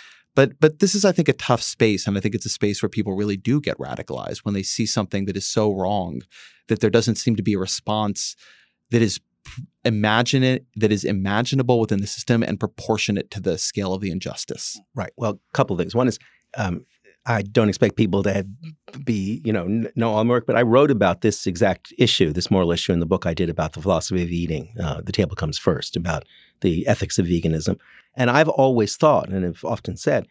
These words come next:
Speaker 2: that the factory farm and mass slaughter of animals will seem to our descendants almost as abhorrent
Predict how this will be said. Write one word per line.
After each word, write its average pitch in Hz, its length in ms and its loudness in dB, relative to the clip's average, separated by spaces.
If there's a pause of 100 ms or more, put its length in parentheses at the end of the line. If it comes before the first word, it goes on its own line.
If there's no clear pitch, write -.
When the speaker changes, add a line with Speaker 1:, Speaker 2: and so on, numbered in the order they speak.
(400)
Speaker 2:
that 104 320 2 (640)
the 135 80 -4
factory 123 380 4
farm 82 440 0
and 82 380 -6
mass 98 280 -2
slaughter 92 320 0
of 87 100 0
animals 87 400 -2
will 107 80 -2
seem 127 380 2
to 131 140 2
our 98 140 4
descendants 98 680 0 (600)
almost 143 500 6
as 101 420 2
abhorrent 92 640 2